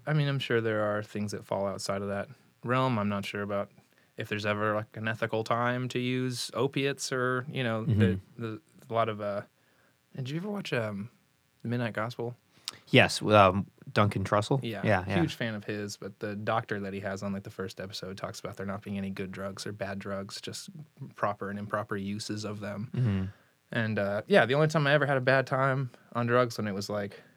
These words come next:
Speaker 1: "Oh, uh, this, this sucks. Maybe it'll be more fun." And it's like, "That's not what this is for. This is holy medicine for exploring the depths of your inner mind and the, the, you know, the breadth of the universal system of which you are a part," you know, a
Speaker 2: Yeah.
Speaker 1: throbbing, pulsing cell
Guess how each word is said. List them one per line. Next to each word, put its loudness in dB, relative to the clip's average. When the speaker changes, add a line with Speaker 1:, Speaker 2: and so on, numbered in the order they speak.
Speaker 1:
"Oh, -2
uh, -6
this, -2
this -2
sucks. -2
Maybe 0
it'll 0
be -4
more -4
fun." -2
And -2
it's -8
like, -12
"That's -6
not 6
what 0
this -2
is -4
for. -2
This -2
is -2
holy 4
medicine 0
for -4
exploring 0
the 0
depths -2
of -6
your -4
inner 2
mind 2
and -2
the, -4
the, -6
you -4
know, -8
the -4
breadth 0
of -8
the -10
universal 2
system 4
of 6
which 8
you 12
are 10
a 6
part," 6
you -2
know, 2
a 2
Speaker 2:
Yeah. 6
Speaker 1:
throbbing, 4
pulsing -2
cell 0